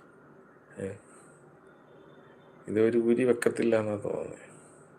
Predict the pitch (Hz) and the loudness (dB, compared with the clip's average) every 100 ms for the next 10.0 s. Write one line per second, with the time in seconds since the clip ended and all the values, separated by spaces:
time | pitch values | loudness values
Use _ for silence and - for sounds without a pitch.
0 | - - - - - - - - - - | -20 -20 -20 -20 -20 -20 -20 -20 -20 -8
1 | - 101 101 107 98 104 101 107 104 - | -2 0 0 0 2 2 2 -2 -2 0
2 | 104 - 117 117 113 110 117 - - - | 0 0 -2 2 4 4 0 -8 -20 -20
3 | - - - - - - 104 107 107 110 | -20 -20 -20 -20 -8 4 4 4 0 0
4 | 107 101 104 101 101 95 90 98 95 95 | -2 0 0 2 2 2 0 -2 -2 -2
5 | 92 90 80 - - 90 92 - - - | -2 -4 -6 -10 -10 -2 -2 -4 -12 -20
6 | - - - - - - - - - - | -20 -20 -20 -20 -20 -20 -20 -20 -20 -20
7 | - - - - - - - - - - | -20 -20 -20 -20 -20 -20 -20 -20 -20 -20
8 | - - - - 95 90 95 95 - - | -20 -20 -20 -4 4 6 8 8 6 0
9 | 95 104 101 107 113 113 120 120 - | 2 4 4 4 2 2 0 -4 -6